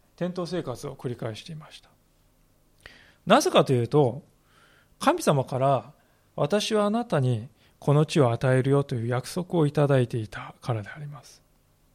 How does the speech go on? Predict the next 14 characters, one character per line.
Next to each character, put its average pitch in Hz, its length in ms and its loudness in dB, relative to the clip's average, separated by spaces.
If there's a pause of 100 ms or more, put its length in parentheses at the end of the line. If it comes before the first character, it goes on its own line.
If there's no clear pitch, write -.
(1000)
も 180 100 0
と 233 100 4
も 240 100 2
と、 220 420 4 (340)
ア 202 140 -2
ブ 226 100 -6
ラ 240 100 -4
ム 160 120 -8
と 156 80 -10
い 135 80 -8
う - 20 -10
人 135 120 -10
は 127 60 -12
こ 135 380 -8